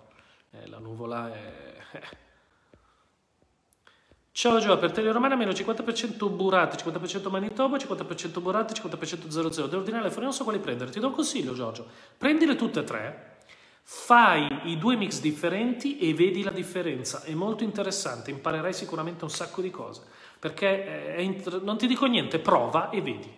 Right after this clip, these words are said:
Prendile tutte e tre, tanto sono tre farine meravigliose, ci fai comunque tutto quello che vuoi.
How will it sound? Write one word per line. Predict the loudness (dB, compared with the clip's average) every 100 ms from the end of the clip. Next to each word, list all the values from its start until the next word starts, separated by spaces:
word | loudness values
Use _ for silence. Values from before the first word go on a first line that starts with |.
| -20 _ _ _
Prendile | 2 4 4
tutte | 4 2
e | 2
tre, | 2
tanto | 2 2 0 -4 -10
sono | -4 -2
tre | 0
farine | 0 2 2 2
meravigliose, | 0 0 0 2 0
ci | 0
fai | -6 -8
comunque | -8 -8 -8
tutto | -10
quello | -12 -14
che | -14
vuoi. | -18 -18